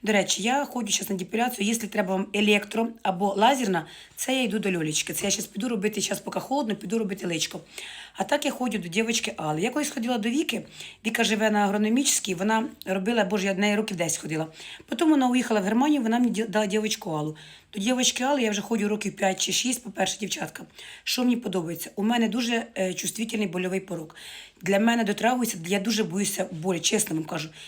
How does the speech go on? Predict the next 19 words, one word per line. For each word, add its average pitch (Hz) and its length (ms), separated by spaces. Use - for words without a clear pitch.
Я 247 120
не 285 100
знаю, 214 240
що - 140
та 196 180
Алла 180 200
зі 170 140
мною 185 220
робить, 202 240
але 180 100
у 190 40
мене 208 180
болі 196 280
немає. 175 420
Це - 120
перше. 180 380
По-друге, 196 500
немає 214 420
подразнення. 202 760